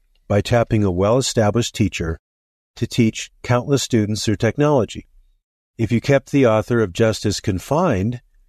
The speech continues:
to his own physical classroom, no matter how large, too many would go untaught and thus deprived of his knowledge. Meat space is so small and so constraining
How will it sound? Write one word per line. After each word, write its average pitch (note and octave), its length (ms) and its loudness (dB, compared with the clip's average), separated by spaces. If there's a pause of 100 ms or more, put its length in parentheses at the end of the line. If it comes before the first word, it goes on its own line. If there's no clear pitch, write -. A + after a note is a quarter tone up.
(220)
to A#2 160 2
his A2 180 2
own A2 280 0
physical G2+ 420 -2
classroom, A2+ 800 -2 (420)
no G2+ 140 2
matter F#2 240 2
how C3+ 220 0
large, E2 460 -2 (600)
too - 160 0
many C3+ 260 4
would B2 200 2
go G2+ 260 2
untaught E2+ 500 -2 (480)
and G#2+ 200 0
thus G#2 120 2
deprived F2 680 0
of F2 420 0
his E2+ 220 -2
knowledge. F2 520 -2 (800)
Meat B2+ 220 4
space F#2+ 500 0
is F2+ 140 -2
so C#3 200 2
small E2 560 -2 (460)
and F2 180 -6
so C#3+ 520 2
constraining E2+ 680 0